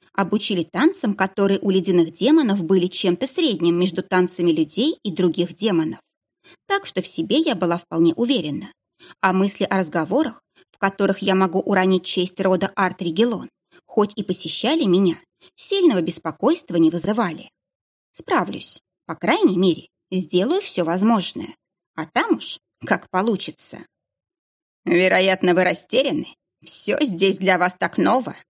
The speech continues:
«Я быстро учусь». «Не сомневаюсь», демон усмехнулся. «Кстати, меня зовут Леоран Арт Ниалрон». «Приятно познакомиться», я вежливо улыбнулась. «Взаимно. Очень рад знакомству.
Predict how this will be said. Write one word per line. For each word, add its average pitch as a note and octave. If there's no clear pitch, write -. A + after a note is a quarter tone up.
«Я F3+
быстро F#3
учусь». -
«Не F3+
сомневаюсь», G3+
демон E3
усмехнулся. F#3+
«Кстати, -
меня F#3+
зовут F#3+
Леоран F#3
Арт G#3
Ниалрон». F#3
«Приятно E3+
познакомиться», A#3
я F#3
вежливо F3
улыбнулась. F3+
«Взаимно. F#3
Очень A#3
рад F3+
знакомству. F#3